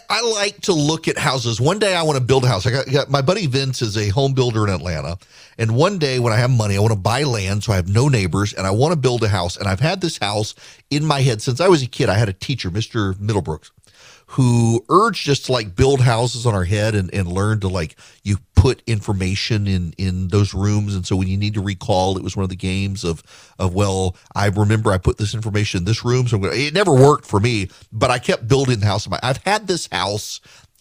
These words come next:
in my head since I was in sixth grade, and I have refined it down to almost every detail. I don't know that it would actually be able to be built in the real world, but one day there's this architecture group in Atlanta called Historical Concepts.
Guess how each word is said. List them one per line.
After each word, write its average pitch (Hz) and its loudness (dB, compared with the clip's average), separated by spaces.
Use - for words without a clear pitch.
in 185 -2
my 147 0
head 95 -2
since 120 -4
I 139 2
was 123 0
in 95 -2
sixth - -6
grade, 85 -4
and 90 -2
I 98 2
have 87 -2
refined 165 -2
it 185 0
down 127 2
to 110 2
almost 160 0
every 120 0
detail. 90 -6
I 143 -2
don't 156 4
know 131 2
that 123 0
it 113 2
would 110 2
actually 110 0
be 110 -2
able 104 0
to 107 0
be 110 0
built 131 -2
in 95 -2
the 90 -2
real 117 0
world, 92 2
but 80 -6
one 170 0
day 110 -2
there's 113 -2
this 110 -2
architecture 131 0
group 95 -4
in 90 -2
Atlanta 90 0
called 85 -2
Historical 107 -2
Concepts. - -8